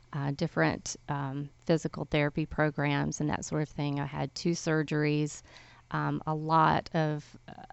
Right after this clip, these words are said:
of, you know, experimental things with essential oils and acupuncture and, you know, everything that I could try. And, um,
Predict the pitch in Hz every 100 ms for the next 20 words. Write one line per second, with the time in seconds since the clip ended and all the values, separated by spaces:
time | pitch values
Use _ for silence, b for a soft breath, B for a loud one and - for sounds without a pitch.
0 | - 165 147 - - - 185 151 143 143
1 | - - 175 - - 185 180 180 170 170
2 | 160 156 165 156 156 151 B B B -
3 | 165 - 160 - 147 220 226 214 208 208
4 | 180 147 143 - 220 214 226 208 190 180
5 | 180 175 156 156 190 156 - 185 196 226
6 | 196 170 156 151 - 147 - 143 139 143
7 | b b b b b 180 165 160 160 160
8 | 165 156 151 147 156 175